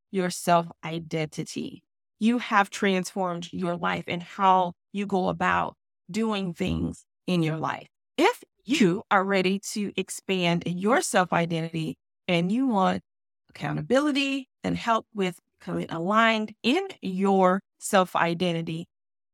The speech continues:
book a sales call to learn more about my one-on-one private coaching today. I would love to be able to assist you with that and equip you with the tools that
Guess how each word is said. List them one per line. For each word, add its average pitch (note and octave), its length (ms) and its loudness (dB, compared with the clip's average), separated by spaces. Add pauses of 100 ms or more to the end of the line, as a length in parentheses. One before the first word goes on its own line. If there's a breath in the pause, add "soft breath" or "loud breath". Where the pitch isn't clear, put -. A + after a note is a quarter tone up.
(240)
book C4 280 4 (140)
a F3+ 160 -4
sales G3+ 420 -2
call F#3+ 440 0
to F3 160 -12
learn E3 220 -6
more G#3 220 -2
about F3+ 460 -2
my D#3+ 180 -8
one-on-one B3 520 2
private F3+ 400 0
coaching F3+ 680 -6 (280)
today. E3+ 1120 -6 (220)
I G3 60 -6
would F3+ 140 2
love F#3+ 260 4
to G#3 100 -4
be F#3+ 220 -2
able E3+ 320 -4
to E3+ 440 -6 (380)
assist B3+ 460 -2
you A#3 140 -2
with G#3 180 -8
that F#3 240 2
and F3 140 -2
equip G#3 380 -2
you G3+ 140 -2
with F3 160 -10
the - 80 -12
tools G3+ 480 0 (340)
that F#3 220 0